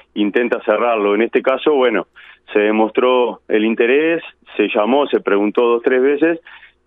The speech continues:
pero no se apre-, apretó el, el pie en el acelerador como para poder hacer un esfuerzo. O sea que,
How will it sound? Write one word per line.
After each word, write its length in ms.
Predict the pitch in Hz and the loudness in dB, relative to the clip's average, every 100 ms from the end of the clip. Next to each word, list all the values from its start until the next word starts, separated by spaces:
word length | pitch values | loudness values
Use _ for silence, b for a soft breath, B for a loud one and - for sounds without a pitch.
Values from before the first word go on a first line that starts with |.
| - | -4
pero 600 | 120 135 156 165 123 107 | 0 2 2 2 2 0
no 320 | 110 131 139 | 0 2 0
se 340 | 139 151 156 | 0 0 2
apre-, 320 | 139 - 113 - | 2 0 -2 0
apretó 480 | 117 110 113 135 139 | 0 0 0 0 0
el, 280 | 127 113 - | 0 -2 -2
el 180 | - 110 | -2 0
pie 120 | 127 | 0
en 60 | 127 | 0
el 80 | 120 | 0
acelerador 480 | 110 113 110 120 143 | 0 0 2 2 2
como 220 | 156 120 | 0 0
para 200 | 104 101 | 0 0
poder 360 | 107 117 104 - b _ - | 0 0 -2 -6 b _ -6
hacer 260 | 98 113 | -2 0
un 100 | 110 | 0
esfuerzo. 360 | 101 107 98 92 | 0 0 -2 -4
O 40 | |
sea 200 | - 107 | -2 -2
que, 320 | 98 - 139 | -2 -8 -14